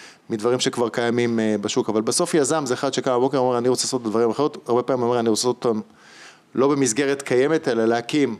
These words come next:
מסגרת, אה, מסגרת חדשה, אה, להוביל, אה, לעשות את זה בדרך שלי,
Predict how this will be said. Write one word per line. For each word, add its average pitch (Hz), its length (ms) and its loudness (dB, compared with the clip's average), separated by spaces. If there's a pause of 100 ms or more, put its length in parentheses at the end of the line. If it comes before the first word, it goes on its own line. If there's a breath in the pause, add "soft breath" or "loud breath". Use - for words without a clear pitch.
(140)
מסגרת, 117 720 -2
אה, - 20 4 (440)
מסגרת 120 300 0
חדשה, 131 580 -2 (800 loud breath)
אה, 107 240 0
להוביל, 143 640 2 (600 loud breath)
אה, 107 80 -2
לעשות 110 300 -2
את 117 60 -2
זה 110 100 0
בדרך 113 400 2
שלי, 160 480 2